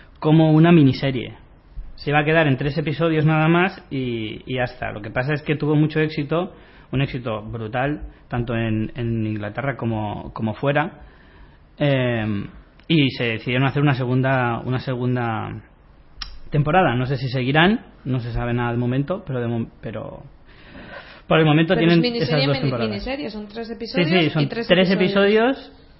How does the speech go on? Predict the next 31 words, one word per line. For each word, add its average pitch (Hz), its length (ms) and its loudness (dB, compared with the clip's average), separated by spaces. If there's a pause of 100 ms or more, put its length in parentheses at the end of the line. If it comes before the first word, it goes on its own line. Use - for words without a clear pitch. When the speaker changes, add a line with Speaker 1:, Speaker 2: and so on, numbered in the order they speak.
Speaker 1:
de 139 200 -4
cuarenta 147 280 4
minutos 165 340 4
cada 151 260 2
uno. 190 460 2 (1000)
Y 160 60 0
bueno, 156 240 4
lo, 139 360 4
lo 147 140 0
curioso 160 280 0
de 196 80 2
esta 196 160 0
serie 214 460 -2 (100)
es - 180 -4
que 175 120 -4
son, 175 240 -2 (120)
eh, 135 280 -2
episodios 147 400 -2
autoconclusivos. 131 880 -6 (500)
O - 40 -20
sea, 131 500 -2
son 175 640 4
historias 160 340 0
independientes, 170 720 4
no 151 100 4
tienen 143 200 2
nada 131 160 0
que 131 80 -4
ver 127 120 0
entre 123 220 -4
sí. 208 400 -4